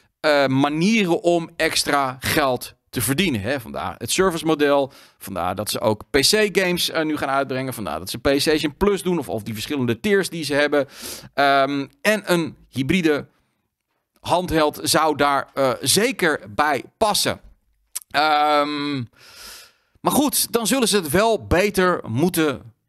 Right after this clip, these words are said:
marketen. En hun marketing op dit moment vind ik gewoon niet zo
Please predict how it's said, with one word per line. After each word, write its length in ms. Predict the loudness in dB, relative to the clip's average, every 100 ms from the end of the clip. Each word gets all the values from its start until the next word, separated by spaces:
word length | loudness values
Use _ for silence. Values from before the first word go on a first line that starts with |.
| _
marketen. 720 | -2 0 0 -2 -4 -4 -4 -4
En 240 | -4 -2
hun 260 | 0 0 2
marketing 640 | 2 2 0 0 0 0
op 200 | -2 0
dit 180 | 0 0
moment 420 | 0 0 0 -2
vind 240 | -4 -2
ik 180 | -4 -6
gewoon 500 | -2 2 2 2 -2 _ _ _ _ _
niet 320 | -2 0 2
zo 460 | 2 2 4 2